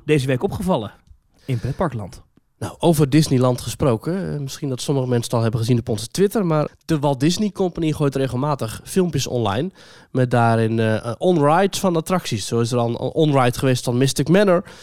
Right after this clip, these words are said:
Speaker 2: Eh, Pirates of the Caribbean. Van, eh, Phantom Manor in Disneyland Parijs. En onlangs ook van Peter Pan's Flight in Disneyland Parijs. Maar dat zijn dus filmpjes die worden gemaakt, eh, ja, ik heb geen idee, in Amerika, denk ik. In ieder geval, die worden in het Engels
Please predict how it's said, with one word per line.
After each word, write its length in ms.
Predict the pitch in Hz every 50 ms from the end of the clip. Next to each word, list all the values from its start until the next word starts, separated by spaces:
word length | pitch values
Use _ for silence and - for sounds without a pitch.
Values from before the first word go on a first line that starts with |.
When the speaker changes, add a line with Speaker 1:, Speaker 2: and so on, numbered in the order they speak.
| - - - - - -
Speaker 2:
Eh, 80 | 135 131
Pirates 420 | 131 131 131 - - 139 131 120
of 60 | 113
the 80 | 123 131
Caribbean. 560 | - 135 135 151 165 233 233 214 208 208 202 - - - - -
Van, 400 | - - 120 104 101 104 95 -
eh, 560 | 101 110 110 110 104 104 104 95 104 113 110
Phantom 400 | - - 165 135 117 - 117 107
Manor 280 | 104 110 131 160 165
in 100 | 160 156
Disneyland 300 | 151 160 156 - 156 147
Parijs. 360 | - 127 131 131 156 160 - -
En 260 | 196 226 233 233 -
onlangs 540 | - 262 247 220 196 185 185 180 - - -
ook 260 | 240 220 233 - -
van 300 | - 196 175 165 - - - _
Peter 260 | - 240 254 202 185
Pan's 320 | 180 - 190 170 165 165 -
Flight 360 | - - 233 247 - 160 -
in 160 | - - 143 139
Disneyland 320 | 131 - - 127 110 107
Parijs. 420 | - 107 107 120 156 190 - - - - - - _ _
Maar 120 | - 139
dat 100 | 156 160
zijn 160 | - 190 170
dus 120 | 170 160 -
filmpjes 300 | - 208 202 196 196 156
die 80 | 165 160
worden 180 | 165 156 147
gemaakt, 500 | 139 147 156 160 156 131 - - - - -
eh, 240 | - 135 123 113 107 - _ _ _
ja, 240 | - 117 107 98 - - _ _ _
ik 160 | _ 147 135 -
heb 100 | 135 -
geen 140 | 151 139
idee, 160 | 131 127 120 113
in 140 | - 135
Amerika, 400 | 120 120 131 151 160 165 - 165
denk 200 | 160 165 170 175
ik. 160 | 185 185 190 - - _ _ _ _ _
In 80 | - 147
ieder 140 | 160 160 143
geval, 260 | 147 143 156 - 151
die 120 | 147 147
worden 240 | 143 143 143 139 135 127 -
in 20 | - - _ _ _
het 160 | - - - -
Engels 500 | 160 160 147 147 147 139 - - -